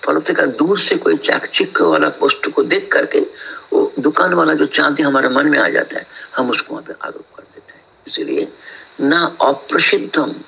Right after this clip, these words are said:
प्रसिद्ध, कोई अप्रसिद्ध वस्तु में प्रसिद्ध व-, प्रसिद्ध वस्तु में अ-, अप्रसिद्धम, को जो हम नहीं जानते उसको हम आरोप नहीं करते, जो जानते हैं उसको ही हम आरोप करते हैं,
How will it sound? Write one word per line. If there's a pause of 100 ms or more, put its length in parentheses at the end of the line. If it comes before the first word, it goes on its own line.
प्रसिद्ध,
कोई
अप्रसिद्ध
वस्तु
में (480)
प्रसिद्ध
व-, (260)
प्रसिद्ध (260)
वस्तु
में (400)
अ-, (120)
अप्रसिद्धम, (580)
को
जो
हम
नहीं
जानते
उसको
हम
आरोप
नहीं
करते, (520)
जो
जानते
हैं
उसको
ही
हम
आरोप
करते
हैं,